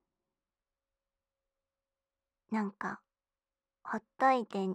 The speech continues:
にゃん」とか、<laughs> 「放置プレイしようよ」とか、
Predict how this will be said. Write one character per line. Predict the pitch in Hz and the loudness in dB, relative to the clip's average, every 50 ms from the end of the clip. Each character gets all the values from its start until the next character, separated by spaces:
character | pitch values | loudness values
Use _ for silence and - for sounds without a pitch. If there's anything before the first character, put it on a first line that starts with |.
| - _ _ _ _ - | -6 _ _ _ _ -4
に | 220 233 254 | 0 2 4
ゃ | 269 262 | 4 4
ん」 | 254 254 269 _ - | 2 -2 -6 _ -10
と | 285 | -10
か、 | - - - - - _ _ _ _ _ _ _ _ _ _ _ _ _ _ - | -8 -6 -8 -8 -8 _ _ _ _ _ _ _ _ _ _ _ _ _ _ 0
<laughs> | 339 359 - - - - - - 539 - - _ _ _ _ _ _ _ _ _ _ _ _ _ _ _ _ _ _ - - - - - - - - - - - - - - - - - _ _ _ _ _ - - - | 2 2 2 2 0 0 0 -2 -2 -4 -4 _ _ _ _ _ _ _ _ _ _ _ _ _ _ _ _ _ _ -8 -8 -6 -6 -6 -8 -10 -10 -14 -16 -18 -20 -20 -20 -20 -20 -20 _ _ _ _ _ -20 -4 2
「放 | - 285 | 4 4
置 | 285 277 - - 285 - | 4 4 0 -4 -8 -6
プ | - - 285 | -4 0 2
レ | 277 269 262 247 233 220 190 - - | 4 4 4 4 4 2 0 -2 -6
イ | - _ _ _ _ _ _ _ _ - | -8 _ _ _ _ _ _ _ _ -18
し | - - - 208 208 | -16 -10 -6 -4 -2
よ | 202 185 | -2 -2
う | 175 | -2
よ」 | 170 - - - - | -4 -6 -6 -8 -10
と | 208 | -10
か、 | - - - | -8 -8 -10